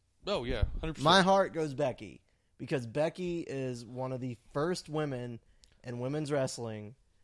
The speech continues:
Speaker 2: that changed my mind about her, which shows me talent that I did not expect.
Speaker 1: Speaking of her,
Speaker 2: Yes.
Speaker 1: our Women Crush Wednesday today,
Speaker 2: Yes.
Speaker 1: Kat Power, who is the E C C W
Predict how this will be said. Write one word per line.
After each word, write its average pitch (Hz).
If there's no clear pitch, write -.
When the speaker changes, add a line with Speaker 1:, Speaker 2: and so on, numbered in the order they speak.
Speaker 2:
that -
changed 139
my 127
mind 110
about 104
her, -
which 120
shows 156
me 147
talent 143
that 127
I 131
did 131
not 123
expect. -
Speaker 1:
Speaking 190
of 110
her, 110
Speaker 2:
Yes. -
Speaker 1:
our 135
Women 156
Crush 131
Wednesday 131
today, 101
Speaker 2:
Yes. 120
Speaker 1:
Kat 110
Power, 113
who 113
is 104
the 98
E 107
C 107
C 104
W 101